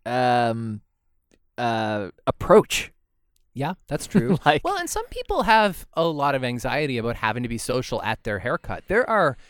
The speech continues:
Speaker 2: hairstylists whose whole gimmick is, "I won't talk to you while we do this,
Speaker 1: Right.
Speaker 2: while we do this business. You can get lost in your thoughts. I'm gonna get
Speaker 1: Mm-hmm.
Speaker 2: lost in mine. Snip,
Speaker 1: Right.
Speaker 2: snip.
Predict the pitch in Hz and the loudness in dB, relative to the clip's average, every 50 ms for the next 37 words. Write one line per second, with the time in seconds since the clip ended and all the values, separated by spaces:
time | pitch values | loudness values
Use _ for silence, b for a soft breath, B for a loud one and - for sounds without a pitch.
0 | _ _ - - 180 175 - 180 143 139 143 131 127 - - - - - - 170 | _ _ -2 -2 0 0 0 0 0 0 0 0 -2 -6 -12 -16 -16 -12 -12 -10
1 | 175 - - - - 214 214 196 156 - - 165 208 262 254 170 - - - 135 | -8 -8 -4 2 4 4 4 4 2 0 0 0 0 2 0 -2 -2 -4 -4 -4
2 | 135 - - - 147 170 143 143 151 156 - - - 139 139 139 - - - 90 | -4 -2 0 0 2 2 2 2 0 0 -2 -2 -2 -2 -2 -2 -4 -8 -10 -10
3 | 78 65 - _ _ _ _ - 120 117 113 110 107 117 113 107 107 104 101 95 | -12 -14 -20 _ _ _ _ -2 0 0 0 0 -2 -4 -4 -4 -2 -2 -2 0
4 | 92 92 90 90 90 85 80 - - 110 117 117 117 120 117 123 127 123 117 - | 0 -2 -2 -2 -4 -4 -6 -8 -6 -4 -2 0 0 -2 -2 -2 -2 -4 -4 -2
5 | - 135 120 98 92 87 95 - 123 131 - 170 170 170 156 160 151 151 - - | -2 -2 -2 -2 -4 -10 -8 -6 -6 -6 -6 -4 -2 0 2 2 2 2 0 -4
6 | 151 143 123 131 123 120 120 - - - _ _ - - 127 135 135 139 143 123 | -8 -6 -2 -2 -2 -2 -4 -8 -12 -20 _ _ -10 -8 -6 -4 -4 -2 -2 0
7 | 131 123 120 101 95 120 113 110 107 104 101 98 98 - _ _ _ _ - - | 2 2 2 0 -2 -4 -4 -4 -4 -4 -4 -6 -8 -10 _ _ _ _ -12 -6
8 | 143 117 107 101 92 90 101 107 107 | -4 -2 0 0 0 -2 -2 -4 -6